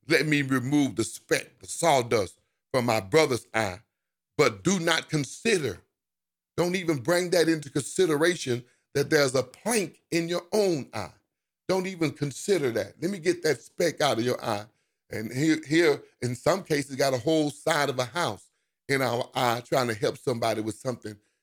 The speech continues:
Amen. And, and the, and the issue that he was dealing with is ratio,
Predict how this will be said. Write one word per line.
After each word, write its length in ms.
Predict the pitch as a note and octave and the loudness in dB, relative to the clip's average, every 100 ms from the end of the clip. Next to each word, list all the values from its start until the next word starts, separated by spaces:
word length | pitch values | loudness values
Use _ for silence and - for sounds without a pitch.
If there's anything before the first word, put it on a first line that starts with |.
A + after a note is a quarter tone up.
| - | -6
Amen. 400 | B2 A2+ G#2 G#2+ _ _ B2 | -4 -2 -4 -8 _ _ -4
And, 200 | A#2 A#2 | -4 -4
and 160 | C3 A#2+ | -4 -4
the, 100 | - | -4
and 120 | C3+ A#2+ | -4 -4
the 100 | - | -2
issue 300 | F3+ G#3+ F#3+ | -2 -4 -6
that 200 | D3 C3+ | 0 0
he 140 | B2+ C3 | 0 -4
was 140 | A2 | -6
dealing 360 | F#2+ F3 E3+ B2+ | 0 2 2 0
with 220 | B2 A#2+ C3 | -2 -2 -4
is 200 | A2+ G2 | -6 -2
ratio, 520 | C#3+ C3 - F#2 | 0 0 -4 -6